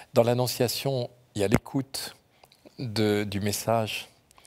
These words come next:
Il y a, il lui est dit ce qu'elle sera et ce qu'elle fera et ce qu'elle donnera.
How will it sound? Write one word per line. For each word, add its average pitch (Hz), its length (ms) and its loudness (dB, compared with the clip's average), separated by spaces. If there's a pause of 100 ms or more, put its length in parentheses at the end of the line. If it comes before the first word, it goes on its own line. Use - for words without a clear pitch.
(340)
Il 131 80 -6
y 113 60 4
a, 113 80 6
il 117 300 0
lui 113 120 4
est 117 60 4
dit 123 240 -2
ce - 180 -4
qu'elle 98 240 -6
sera 107 460 -2
et - 20 -6
ce - 200 -6
qu'elle 98 200 -8
fera 107 540 -8
et 98 60 -10
ce - 160 -8
qu'elle 98 280 -10
donnera. 110 460 0